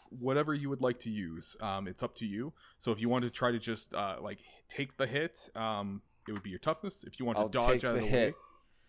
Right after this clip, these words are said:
Speaker 2: Oh,
Speaker 1: All
Speaker 2: well,
Speaker 1: right.
Speaker 2: I guess if, if it meets, it beats. So I guess it doesn't really matter. Uh, but yeah, I'll use my toughness A C anyway.
Speaker 1: Okay. Okay, and
Speaker 2: The second
Speaker 1: uh,
Speaker 2: one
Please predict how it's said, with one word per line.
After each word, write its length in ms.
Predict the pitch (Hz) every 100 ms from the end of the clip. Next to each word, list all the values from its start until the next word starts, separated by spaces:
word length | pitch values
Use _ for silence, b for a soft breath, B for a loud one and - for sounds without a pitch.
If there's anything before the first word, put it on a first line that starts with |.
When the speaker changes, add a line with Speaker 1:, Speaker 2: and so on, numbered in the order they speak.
| _
Speaker 2:
Oh, 60 | 127
Speaker 1:
All 200 | 135 139
Speaker 2:
well, 80 | 135
Speaker 1:
right. 140 | 143
Speaker 2:
I 60 | 139
guess 360 | 151 147 - -
if, 180 | 131 120
if 120 | 127 139
it 100 | 110
meets, 360 | 113 120 117
it 300 | 120 98 -
beats. 400 | 101 101 - - -
So 200 | - 101
I 80 | 95
guess 120 | 95
it 60 |
doesn't 200 | 101 95
really 180 | 85 90
matter. 400 | 87 85 85 87 - _ _ -
Uh, 240 | 92 85 82 -
but 280 | 87 87 - -
yeah, 280 | 101 85 -
I'll 120 | 92
use 200 | 98 98
my 140 | 101
toughness 460 | 90 90 82 82 80
A 100 | 69
C 240 | - - -
anyway. 340 | 73 73 - - _ _ _ _
Speaker 1:
Okay. 260 | 113 110 92 - - - _ _ -
Okay, 140 | 120 123 -
and 520 | 110 110 110 110 110 - - _ _ -
Speaker 2:
The 80 | 123
second 280 | 156 143 101
Speaker 1:
uh, 80 |
Speaker 2:
one 320 | 123 113 107